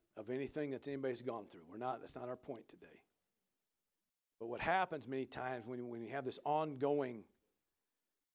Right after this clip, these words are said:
thing that we hear and we see and how we feel about ourselves, it, it just becomes easier to believe the lie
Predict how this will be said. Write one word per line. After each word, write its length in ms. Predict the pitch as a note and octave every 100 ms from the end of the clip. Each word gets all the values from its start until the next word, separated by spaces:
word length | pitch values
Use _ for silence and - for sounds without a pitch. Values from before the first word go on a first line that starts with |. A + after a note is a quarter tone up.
| _ _ _ _ _ _ _ _ _ -
thing 280 | C#3+ A2+
that 140 | A2+ G#2
we 160 | A#2
hear 520 | A2+ - D3 C#3 C3 A#2
and 120 | G#2+
we 120 | G#2+
see 500 | - - C#3+ C3+ A#2+
and 120 | G#2+ F2 _ _ _ _ _ _ _ _ _
how 160 | C3+ C3+
we 100 | B2+
feel 360 | - D3+ C#3+
about 200 | B2+ C3
ourselves, 680 | A#2+ G#2+ C3+ B2 A#2 G2+ -
it, 120 | C#3 C#3
it 140 | C#3+
just 240 | B2 B2+ -
becomes 400 | C3 C3+ B2+ A2+
easier 400 | E3+ G3 F#3 D3
to 80 | B2+
believe 380 | A2 B2 B2+ G#2+
the 80 | A2
lie 480 | B2 D3+ G#2 -